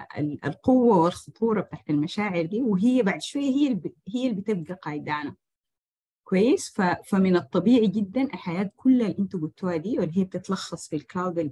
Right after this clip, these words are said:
قدامنا دي، الواحد بيحس انه هو متوتر وقلق وحاسس انه محتاج ل-،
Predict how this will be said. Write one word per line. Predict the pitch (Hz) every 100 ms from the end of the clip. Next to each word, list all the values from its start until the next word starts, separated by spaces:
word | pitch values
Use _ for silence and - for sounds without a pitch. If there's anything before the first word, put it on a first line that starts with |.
| 143
قدامنا | - 185 196 175
دي، | 208 240 -
الواحد | 180 214 185
بيحس | 190 214 -
انه | 208 202
هو | 202 196 196
متوتر | 170 - - - - 220 226 _ _ _ _
وقلق | 156 156 - 226 214 - - -
وحاسس | 160 151 185 196 202 -
انه | 190 - 214 202 202 202 -
محتاج | 180 - 196 202 165
ل-، | 165 151 143